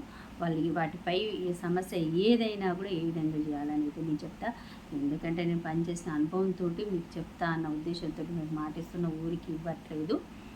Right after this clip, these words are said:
ఉమ్, ఈ విధంగా ప్రతి ఒక్కరు కూడా, ప్రతి ఒక్క సభ్యురాలు కూడా ఆలోచించండి. పొదుపులు పంచకండి, పొదుపులను బ్యాంకులో ఉంచకండి. ఎఫ్డీ రూపాలనైనా ఉంచండి, సబ్బుల పైన అప్పుల రూపంలోనైనా ఉంచండి,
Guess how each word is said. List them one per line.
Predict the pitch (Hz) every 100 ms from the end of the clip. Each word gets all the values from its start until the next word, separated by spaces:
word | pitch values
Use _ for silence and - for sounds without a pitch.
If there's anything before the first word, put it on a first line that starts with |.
| - - - 196
ఉమ్, | 196 190 185
ఈ | 233 240
విధంగా | 240 226 208 190 180 - - -
ప్రతి | 185 190 277 277
ఒక్కరు | 208 180 208 190
కూడా, | 170 156 160
ప్రతి | 156 185 269
ఒక్క | 247 -
సభ్యురాలు | - 170 165 175 160
కూడా | 160 160
ఆలోచించండి. | 151 156 196 226 226 180 170 147 -
పొదుపులు | 160 170 214 226
పంచకండి, | 165 165 190 180 151 147 - - - - - -
పొదుపులను | 196 190 226 202 180
బ్యాంకులో | 156 170 185 180
ఉంచకండి. | 147 160 185 196 180 151 139 139 170
ఎఫ్డీ | 175 190
రూపాలనైనా | 185 185 202 202 202 196
ఉంచండి, | 208 196 214 285
సబ్బుల | 285 175 160 160
పైన | 165 156
అప్పుల | 156 156 175 165 160
రూపంలోనైనా | 160 - 165 156 151 156 156
ఉంచండి, | 156 165 170 165